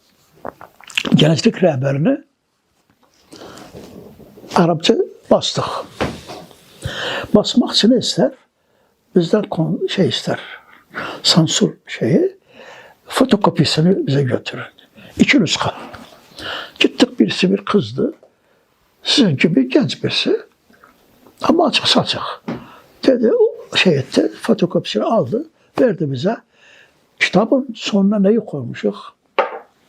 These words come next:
Dünya madem kısadır, dünya madem öyledir, madem öyledir, madem öyledir,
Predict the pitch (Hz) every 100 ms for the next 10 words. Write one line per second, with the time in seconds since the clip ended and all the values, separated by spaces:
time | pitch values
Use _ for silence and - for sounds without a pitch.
0 | _ - - - - - - - - 175
1 | 165 180 160 170 175 160 156 135 - -
2 | 151 - 156 147 175 160 160 160 165 156
3 | 165 156 151 143 147 151 147 170 180 180
4 | 170 156 160 160 160 165 185 165 170 156
5 | 156 202